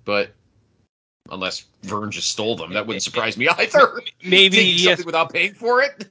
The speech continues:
Speaker 1: <laughs>
Speaker 2: May-, maybe E S, they got the E S P N production for this, maybe, for this pay-per-view.
Speaker 1: Probably, probably, because it's definitely E S P N's graphics, um, on, on display. So,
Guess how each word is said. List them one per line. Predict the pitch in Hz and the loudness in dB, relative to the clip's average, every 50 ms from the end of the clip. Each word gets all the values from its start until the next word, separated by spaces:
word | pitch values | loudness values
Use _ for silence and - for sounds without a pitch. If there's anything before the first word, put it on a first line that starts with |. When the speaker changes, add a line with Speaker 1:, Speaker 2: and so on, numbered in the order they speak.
| _ - | _ -14
Speaker 1:
<laughs> | 440 - | -14 -8
Speaker 2:
May-, | - 175 440 466 - - - 466 - - | -6 -4 -4 -4 -6 -8 -10 -10 -8 -4
maybe | 165 175 185 190 190 202 190 185 | 0 0 0 2 0 -2 0 2
E | 180 180 | 2 2
S, | 175 - - _ _ _ - | 2 0 -4 _ _ _ -14
they | 165 156 | -12 -8
got | 139 170 165 - | -6 -6 -6 -6
the | - 156 151 | -8 -10 -10
E | 151 | -10
S | 147 - | -10 -10
P | _ - 156 | _ -8 -8
N | 143 123 | -8 -8
production | - 131 113 104 123 127 - - - 165 151 135 | -12 -14 -8 -6 -6 -6 -6 -8 -12 -14 -14 -12
for | - 170 156 | -12 -10 -8
this, | 143 156 156 151 143 - - - - - - | -4 -4 -4 -4 -6 -10 -16 -20 -20 -18 -14
maybe, | 143 139 143 147 143 156 151 151 | -10 -10 -8 -8 -6 -6 -6 -6
for | 147 - 160 | -8 -10 -14
this | 151 147 - | -16 -16 -12
pay-per-view. | - 156 151 151 - 160 147 151 160 156 156 156 151 143 _ _ _ _ _ _ _ _ _ | -10 -8 -8 -8 -10 -12 -10 -8 -6 -6 -6 -6 -8 -12 _ _ _ _ _ _ _ _ _
Speaker 1:
Probably, | - 202 214 214 180 143 110 107 98 95 95 _ _ _ _ _ _ _ _ | -2 0 0 0 0 -4 -8 -12 -14 -14 -16 _ _ _ _ _ _ _ _
probably, | _ 143 135 123 107 95 82 82 73 64 65 _ _ _ _ _ _ _ | _ -8 -8 -8 -10 -12 -16 -20 -20 -20 -20 _ _ _ _ _ _ _
because | - 110 135 139 123 | -18 -14 -12 -10 -10
it's | 123 123 - | -12 -8 -6
definitely | - 180 175 165 170 156 147 131 127 120 | -4 -4 -4 -4 -6 -6 -6 -6 -6 -8
E | 131 131 131 | -6 -6 -6
S | 123 - | -6 -8
P | - - 131 123 117 | -8 -8 -6 -6 -6
N's | 113 107 104 95 | -6 -8 -10 -12
graphics, | - 117 113 110 110 107 - 92 - - - - - _ _ _ _ _ _ _ _ _ _ | -10 -6 -6 -4 -4 -6 -10 -14 -16 -16 -16 -18 -18 _ _ _ _ _ _ _ _ _ _
um, | - 107 101 95 90 87 85 80 78 71 _ _ _ _ _ _ _ _ _ _ _ | -12 -12 -10 -10 -12 -14 -14 -16 -20 -20 _ _ _ _ _ _ _ _ _ _ _
on, | - 107 101 95 98 - - - | -8 -8 -8 -8 -10 -14 -12 -10
on | 104 101 95 85 | -8 -8 -8 -10
display. | 82 82 - - 104 92 76 69 67 | -14 -16 -14 -12 -12 -12 -12 -14 -16
So, | - - 90 80 78 73 | -14 -12 -10 -10 -10 -12